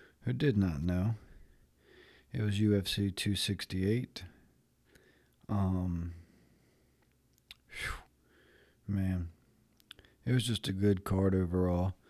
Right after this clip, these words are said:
I'm gonna mention some of the different jazz, but, uh, we'll start off with the early prelims for anything that I thought was worth watching.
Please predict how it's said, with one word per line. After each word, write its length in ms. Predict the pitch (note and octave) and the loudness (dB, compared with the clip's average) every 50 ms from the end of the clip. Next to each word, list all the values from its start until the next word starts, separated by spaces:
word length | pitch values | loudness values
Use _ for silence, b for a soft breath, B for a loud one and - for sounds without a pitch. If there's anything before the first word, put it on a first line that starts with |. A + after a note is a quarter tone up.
| B B B B B B | B B B B B B
I'm 60 | B2 C3 | 2 6
gonna 120 | C3 B2 | 8 8
mention 360 | B2+ B2+ A2+ G#2+ - G#2+ G#2+ | 8 8 6 4 2 0 -2
some 300 | G2 - - A2 G#2 G2+ | -2 0 0 2 2 2
of 80 | G2+ G2 | 2 2
the 260 | F#2+ F2+ F2+ F#2+ F#2 b b b b b b b b b b b b b - - | 2 2 2 0 0 b b b b b b b b b b b b b -12 -6
different 460 | - - G2+ F#2+ - G#2 G2 E2+ - | -2 -2 -2 0 0 0 0 0 -2
jazz, 680 | D#2+ F#2 G2 G2 F#2+ F#2 F#2 F#2 F2+ F2+ F#2 F#2 F2 - | 0 2 4 4 4 4 2 2 0 -2 -2 -4 -6 -8
but, 320 | - - - F#2 F2+ F2 | -8 -6 -2 -2 0 0
uh, 320 | F2+ F2 F2 E2+ F2 F2+ F2+ F#2 B B B B B B B B B B B B B B B B B B B B B B B B B B | 2 2 2 2 2 0 0 -2 B B B B B B B B B B B B B B B B B B B B B B B B B B
we'll 120 | - G2+ G#2+ | 0 2 2
start 260 | - - - A2 G2+ | 4 6 6 8 8
off 160 | G2+ F#2 - | 8 6 2
with 80 | - F#2 | 0 0
the 80 | F#2+ | 2
early 260 | - D#2+ F2+ F#2 F#2+ F#2+ | 2 2 2 2 2 0
prelims 640 | F2+ - - F#2+ F#2 F#2+ F#2+ F#2 F2+ F#2 F#2+ - | 2 2 4 4 6 6 6 6 6 4 4 2
for 180 | - - F#2+ G2 | 0 2 4 4
anything 380 | F#2+ F#2 F#2 - - F#2 F2+ | 4 4 4 2 2 2 2
that 80 | F2 E2 | 2 0
I 40 | E2+ | 0
thought 260 | - - G2 F2+ E2 | 0 0 -2 -2 -2
was 120 | E2 E2 | -4 -4
worth 440 | E2+ F2+ F2 F2+ F2+ F2+ - - - - - _ _ _ b b b b b b b b b b b b _ | -2 -2 0 0 0 0 -2 -6 -14 -20 -20 _ _ _ b b b b b b b b b b b b _
watching. 760 | - - F#2 F2+ F2+ F#2 F2+ - - F2 E2 E2+ F2+ F2 | -4 0 2 2 2 2 0 -2 -4 -4 -4 -2 -4 -4